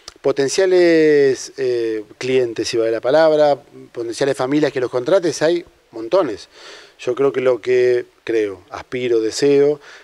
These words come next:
que la terminación o la culminación de este curso deje la, la obligación de hacer uno nuevo.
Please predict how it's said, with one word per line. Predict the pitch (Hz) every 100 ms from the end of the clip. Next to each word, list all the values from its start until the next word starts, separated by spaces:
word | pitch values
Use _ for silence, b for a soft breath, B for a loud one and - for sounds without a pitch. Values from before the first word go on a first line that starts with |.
| B -
que | 120
la | 117 113 117 117 117 113
terminación | - 123 120 123 117 156 160 156 151
o | 143
la | 131
culminación | 120 127 127 160 151
de |
este | 147
curso | 170 170 - 156
deje | 143 143 - 143 147 143 135
la, | 123 120 120 117 117
la | 120
obligación | 117 117 - 147
de |
hacer | 131 127
uno | 123 123
nuevo. | 127 101 87